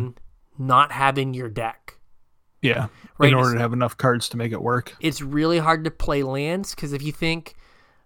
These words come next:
Speaker 2: you get forty-five cards in your draft,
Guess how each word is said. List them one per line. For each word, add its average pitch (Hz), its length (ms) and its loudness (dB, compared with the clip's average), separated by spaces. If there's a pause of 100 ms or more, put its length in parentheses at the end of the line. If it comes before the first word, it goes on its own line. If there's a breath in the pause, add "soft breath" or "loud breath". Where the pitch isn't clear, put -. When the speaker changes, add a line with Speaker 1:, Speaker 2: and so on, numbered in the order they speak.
Speaker 2:
you 160 180 0
get 165 100 -2
forty-five 165 560 0
cards 156 360 0
in 170 100 -6
your 147 140 -6
draft, 131 580 0